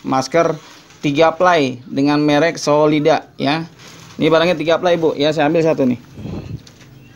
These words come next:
Nah, ambil satu tiga ply. Mereknya merek, merek, eh,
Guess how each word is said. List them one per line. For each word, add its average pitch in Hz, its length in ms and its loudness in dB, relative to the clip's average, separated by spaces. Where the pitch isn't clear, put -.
Nah, 123 320 -6
ambil 131 160 -2
satu 135 320 -4
tiga 123 240 -2
ply. 165 480 0
Mereknya 139 320 0
merek, 151 320 0
merek, 143 320 0
eh, 139 500 0